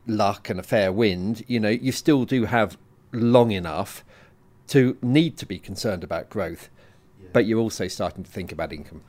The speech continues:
Speaker 2: Yeah, and, and one of the, one of the things that's often said in, in connection with, um, different ages of investors is their attitude to risk. And it's almost as though I think the investment industry can talk in terms of people suddenly, as they get older,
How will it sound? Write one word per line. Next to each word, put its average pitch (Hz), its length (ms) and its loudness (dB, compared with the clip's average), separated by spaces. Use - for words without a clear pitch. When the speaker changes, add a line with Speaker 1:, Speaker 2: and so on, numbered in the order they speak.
Speaker 2:
Yeah, 185 280 6
and, 170 160 -4
and 165 180 -6
one 180 200 -4
of 196 160 -4
the, 135 300 0
one 151 160 -6
of 151 100 -6
the 131 80 -8
things 120 220 -8
that's 107 100 -14
often 117 220 -6
said 104 200 -6
in, 95 200 -8
in 101 180 -10
connection 101 400 -12
with, 92 420 -10
um, 92 800 -4
different 156 320 -2
ages 127 600 -2
of 107 180 -6
investors 92 500 -8
is 117 180 -10
their 113 180 0
attitude 98 420 -8
to 95 120 -14
risk. - 460 -16
And 160 120 0
it's 156 120 -4
almost 208 280 0
as 139 100 -6
though 135 260 0
I 127 60 -6
think 131 200 -6
the 131 200 -2
investment 131 400 -8
industry 104 320 -8
can 104 140 -14
talk 113 240 -10
in 104 40 -10
terms 107 300 -6
of 107 160 -8
people 165 240 -4
suddenly, 147 380 0
as 127 100 -2
they 131 100 -4
get 120 160 0
older, 117 380 0